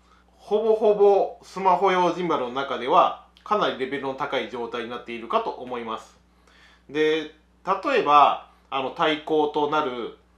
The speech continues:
メーカーさんで言いますと、あの、ディージェーアイさんのね、えー、オズモモバイル、もう今はオーエムフォーとかね、出てますけど、まあ、あのあたりが、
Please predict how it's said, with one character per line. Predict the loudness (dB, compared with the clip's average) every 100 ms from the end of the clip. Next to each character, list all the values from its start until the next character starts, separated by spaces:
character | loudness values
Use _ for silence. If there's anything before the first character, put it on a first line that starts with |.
| _ -10
メ | -8
ー | -2
カ | -2
ー | 0
さ | -2
ん | -2
で | -6
言 | -4
い |
ま | -4
す | -4
と、 | 2 4 4 -2 -12 _ _ -8
あ | -8
の、 | -6
デ | -4
ィ | 0
ー |
ジ | 2
ェ |
ー |
ア | 2
イ |
さ | 0
ん | -6
の |
ね、 | -10 -10 -14 _ _ _ _ _
え | -8 -6 -6 -4
ー、 |
オ | -6
ズ | -4
モ | 0 4 6 6 0 -16 _ _ _ _ _
モ | -6 0
バ | 6 6
イ | 6
ル、 | -4 -14 _ _ _ _ _ _ _
も | -8
う | -4
今 | 4 6
は | 6 2
オ | 2 2 2
ー | 2
エ |
ム | 0
フ | 2 4 4
ォ |
ー |
と | 2
か | -10
ね、 | -12 -12 _ _ _
出 | -6 -4
て | -4
ま | -4 -6
す | -8 -6
け | 0
ど、 | 2 0 -8 _
ま | 4
あ、 | 6
あ | 6
の | 4
あ |
た | 4 2
り | 2
が、 | 6 6 6 -6